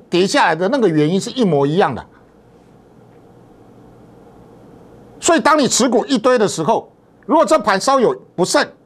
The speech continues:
我问你啊，这不就是我跟你说的吗？“覆巢之下无完卵。”可是重点来了，我不管你跟谁做，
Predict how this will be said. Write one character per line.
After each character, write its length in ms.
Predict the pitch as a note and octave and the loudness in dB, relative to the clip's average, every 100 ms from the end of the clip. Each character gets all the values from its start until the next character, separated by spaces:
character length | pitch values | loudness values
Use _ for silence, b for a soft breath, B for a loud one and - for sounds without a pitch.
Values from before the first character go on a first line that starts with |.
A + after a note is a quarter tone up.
| _ | _
我 140 | B2 | -2
问 120 | A3+ | -2
你 80 | F3+ | -2
啊， 80 | G#2 - _ _ _ - - | -6 -14 _ _ _ -20 -4
这 140 | C#4+ | -2
不 80 | A3 | 2
就 80 | C#4 | 2
是 40 | |
我 60 | F3 | 2
跟 100 | A3 | 0
你 20 | |
说 160 | E3+ G3+ | 0 0
的 60 | F3+ | 0
吗 180 | D3+ - - _ _ - | -2 -6 -18 _ _ -10
？“覆 140 | - B3+ | -2 0
巢 180 | D3 | 0
之 140 | D3 F3 | -2 -2
下 160 | F#3+ | 0
无 80 | B2 | 0
完 160 | A#2+ G#2+ | -2 -4
卵。” 160 | A2 D2+ - - _ - - - - - - _ - - - - - - - - - - - - - | -6 -10 -16 -20 _ -12 -12 -12 -16 -20 -20 _ -20 -20 -20 -20 -20 -20 -20 -20 -20 -20 -20 -20 -12
可 100 | - | -6
是 100 | B2+ | -4
重 160 | F3+ G3+ | -2 -2
点 140 | A#2+ | -2
来 140 | F2 E2+ | -4 -8
了， 120 | F2 - - - - - - - - - - - - - - - | -10 -18 -20 -20 -20 -20 -20 -20 -20 -20 -20 -20 -20 -20 -12 -4
我 100 | D3+ | 0
不 100 | C#4 | 2
管 200 | A3 F3+ | 2 2
你 80 | |
跟 120 | D3 F3 | 0 0
谁 140 | B2+ | -2
做， 220 | E3 C#3 | -2 -4